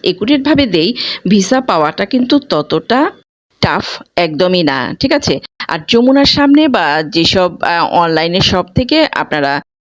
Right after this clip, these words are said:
হচ্ছেন পেপার, আহ, সাবমিট করছেন, অনেকেই কিন্তু কমপ্লেন করছেন যে সেখানে, আহ, অনেকেই আছেন যে ডেট ধরে দিবে বা স্লটে যে সার্ভারের জন্য কাজগুলি আটকে ছিল বা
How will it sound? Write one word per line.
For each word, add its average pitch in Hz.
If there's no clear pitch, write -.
হচ্ছেন 196
পেপার, 175
আহ, 165
সাবমিট 254
করছেন, 208
অনেকেই 170
কিন্তু 262
কমপ্লেন 202
করছেন 294
যে 214
সেখানে, 160
আহ, 180
অনেকেই 240
আছেন 156
যে 233
ডেট 175
ধরে 226
দিবে 165
বা 151
স্লটে 202
যে 208
সার্ভারের 175
জন্য 269
কাজগুলি 214
আটকে 165
ছিল 277
বা 190